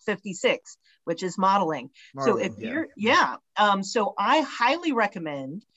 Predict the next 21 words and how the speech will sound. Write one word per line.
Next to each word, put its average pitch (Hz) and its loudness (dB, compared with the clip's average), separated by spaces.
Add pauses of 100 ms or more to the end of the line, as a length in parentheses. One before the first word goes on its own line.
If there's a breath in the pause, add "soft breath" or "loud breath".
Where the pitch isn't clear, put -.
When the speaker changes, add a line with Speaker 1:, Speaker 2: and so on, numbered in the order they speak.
(180 soft breath)
Speaker 1:
even 226 0
though 226 4
all 202 6
actuaries 196 -2
have 165 2 (180)
to 147 -6 (180)
follow 302 4
these 143 -10 (160)
in 180 -6
the 160 -6
U 139 -6
S, - -8 (340 loud breath)
I'm 311 4
recommending 180 -2
non-actuaries 160 0
who 196 -4
have 285 4
to - -6
work 196 0
with 170 -6
data 143 -6